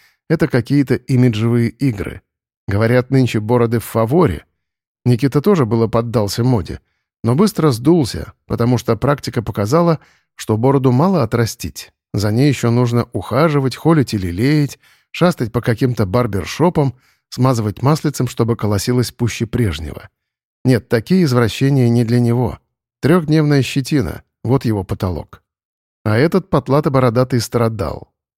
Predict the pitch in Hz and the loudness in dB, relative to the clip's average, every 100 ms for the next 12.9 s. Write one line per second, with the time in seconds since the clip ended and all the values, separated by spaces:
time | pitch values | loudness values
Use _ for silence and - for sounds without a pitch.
0 | _ 117 107 113 - 165 165 143 147 127 | _ -2 0 0 0 2 4 4 2 0
1 | 117 123 139 120 117 123 135 123 - 104 | 0 2 2 2 2 0 0 -4 -4 -2
2 | 127 131 82 76 _ _ _ _ - 123 | 0 0 -4 -10 _ _ _ _ 2 2
3 | 120 151 151 135 131 143 143 131 180 135 | 4 0 0 0 0 2 2 2 2 0
4 | 104 110 120 107 98 110 113 - 95 90 | 0 -2 -2 -2 -2 -2 -2 -2 -4 -2
5 | 120 123 127 80 65 - _ _ _ _ | -2 -2 -2 -4 -6 -12 _ _ _ _
6 | - 120 110 123 107 156 180 117 - 101 | -2 0 2 2 2 2 2 2 -2 -4
7 | 120 120 123 123 120 123 107 123 123 170 | 0 2 2 0 2 0 0 0 2 2
8 | 147 85 - 113 139 139 160 107 85 69 | 0 -2 -6 -4 -2 0 0 0 -4 -10
9 | - _ _ 110 107 104 123 165 160 160 | -16 _ _ -2 0 2 2 2 2 2
10 | 156 156 156 151 151 - 131 - 123 120 | 4 2 4 2 2 0 -4 -4 -2 0
11 | 123 131 127 120 110 120 123 123 117 107 | 0 0 0 0 2 0 0 -2 -2 0
12 | 120 110 117 113 113 78 - - | 0 0 -2 -2 -2 -4 -8 -14